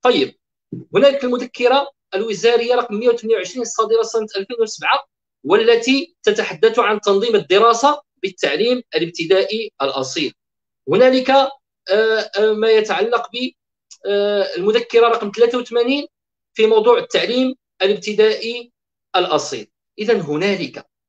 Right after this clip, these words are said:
مجموعة من الوثائق الرسمية في شكل مذكرات،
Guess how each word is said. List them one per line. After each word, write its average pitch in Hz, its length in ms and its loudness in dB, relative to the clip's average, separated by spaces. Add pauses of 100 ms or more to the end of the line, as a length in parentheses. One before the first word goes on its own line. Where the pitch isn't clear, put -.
(120)
مجموعة 185 680 4
من 180 180 -2
الوثائق 156 760 -2
الرسمية 175 640 -2 (840)
في 190 140 -4
شكل 170 200 -6
مذكرات، 170 680 0